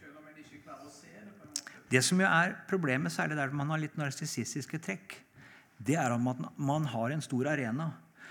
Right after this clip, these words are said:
Speaker 2: og der har man gjerne snakket om ekteskapet sitt og snakket om kona si, så alle tenker jo at det er henne som er problemet, så man har så mange som støtter en i ens egen forståelse. Og det gjør det enda verre. En vil ha en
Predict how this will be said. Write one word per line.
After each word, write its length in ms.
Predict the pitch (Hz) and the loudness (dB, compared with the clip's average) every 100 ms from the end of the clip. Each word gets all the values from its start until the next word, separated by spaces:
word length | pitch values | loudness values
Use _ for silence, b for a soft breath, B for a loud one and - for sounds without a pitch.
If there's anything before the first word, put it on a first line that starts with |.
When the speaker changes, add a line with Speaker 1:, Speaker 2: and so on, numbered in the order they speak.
| B - | B 0
Speaker 2:
og 140 | 131 | 10
der 160 | 131 135 | 10 10
har 60 | 147 | 8
man 140 | 165 | 6
gjerne 200 | 139 147 - | 6 4 2
snakket 440 | 190 - - 160 | 0 0 -4 -2
om 80 | 190 | 0
ekteskapet 640 | 196 - 131 - 120 143 - | 0 2 0 4 2 2 0
sitt 220 | 147 - | -2 -2
og 80 | - | -2
snakket 380 | 175 - 117 170 | 0 0 -4 -2
om 60 | |
kona 340 | 196 180 127 117 | 0 2 2 0
si, 140 | 147 120 B | -4 -6 B
så 160 | - - | -6 2
alle 220 | 180 143 156 | 4 4 2
tenker 320 | 190 156 147 | 0 -2 -2
jo 60 | 139 | -4
at 80 | 151 | 0
det 80 | |
er 80 | 147 156 | 0 2
henne 180 | 127 110 | 0 -2
som 160 | 135 | -2
er 80 | 120 | -2
problemet, 480 | 160 123 110 151 151 | -2 0 0 0 0
så 80 | 156 | 0
man 120 | 156 | 2
har 80 | 139 | 2
så 120 | 165 | 2
mange 200 | 160 131 | 0 0
som 160 | 139 160 | -2 -2
støtter 640 | - - 170 165 - 117 117 143 | -4 -4 -6 -6 -6 -6 -2 -2
en 160 | 156 | -2
i 60 | 139 | -4
ens 120 | 147 151 | -2 -2
egen 180 | 123 | -2
forståelse. 560 | - 139 127 110 110 87 | -4 -6 -4 -6 -8 -12
Og 1200 | - _ _ _ _ _ - - - - _ - | -16 _ _ _ _ _ -20 -20 -20 -20 _ 2
det 80 | 131 | 4
gjør 80 | 185 | 4
det 80 | |
enda 240 | 180 151 156 | 4 2 2
verre. 240 | 127 160 - B B B B B B B - | 2 0 -6 B B B B B B B 2
En 120 | 151 | 4
vil 120 | 180 | 6
ha 140 | 151 | 8
en 80 | 175 | 8